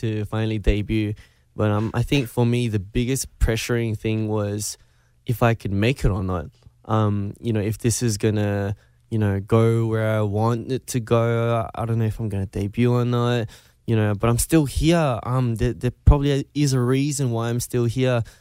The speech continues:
Gotta keep trying. And then, yeah, results came and it was amazing. So, I, I, but, like, not knowing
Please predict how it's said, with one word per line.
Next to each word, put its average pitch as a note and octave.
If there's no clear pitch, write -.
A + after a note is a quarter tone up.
Gotta B2+
keep B2
trying. E3+
And B2
then, C3
yeah, C3+
results A#2+
came B2+
and G#2+
it G2
was G#2+
amazing. G#2
So, A2
I, A2+
I, F#2
but, C#3+
like, D3
not G3
knowing E3+